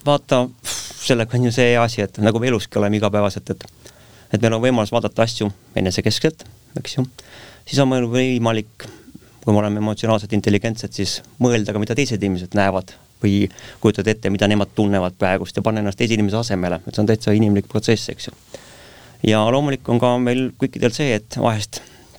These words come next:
äh, kindlasti kõik inimesed, kes seda saadet kuulavad, on kogenud seda momenti, et, et sa äkki nagu kaod iseendast ära ja muu maailm kaob sinu jaoks olematuks ja sa oled nagu ü-, ülimalt kas lõdvestunud või keskendunud või tegeled mingi oma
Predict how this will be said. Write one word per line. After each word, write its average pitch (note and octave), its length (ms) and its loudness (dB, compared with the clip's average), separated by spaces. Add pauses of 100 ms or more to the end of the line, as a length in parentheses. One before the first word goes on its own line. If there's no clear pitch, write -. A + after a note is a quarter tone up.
(760)
äh, G2 240 0
kindlasti G#2 360 0
kõik G#2+ 200 0
inimesed, F2+ 320 -2
kes - 160 -8
seda F#2+ 140 2
saadet G2 180 2
kuulavad, G#2 380 0
on G2+ 100 -4
kogenud G2+ 240 -6
seda A2 160 0
momenti, A2+ 460 2
et, - 140 -12 (800)
et G#2 80 0
sa B2+ 120 0
äkki B2 220 -4
nagu G2+ 180 0
kaod B2 320 0
iseendast A2 480 0
ära F#2 140 0 (320)
ja G#2+ 240 4
muu A2+ 200 2
maailm G#2+ 280 2
kaob G#2 200 -2
sinu G#2 140 0
jaoks - 280 -6 (160)
olematuks A2+ 520 0 (280)
ja A#2+ 100 2
sa C3 100 2
oled G#2+ 180 0
nagu G#2 140 -4 (100)
ü-, C#3+ 300 0 (340)
ülimalt B2 340 2
kas - 160 -10
lõdvestunud D3+ 520 -2
või G#2+ 160 0
keskendunud C3+ 500 -4 (640)
või A2+ 120 2
tegeled A2 260 2
mingi G#2+ 220 0
oma A#2 180 0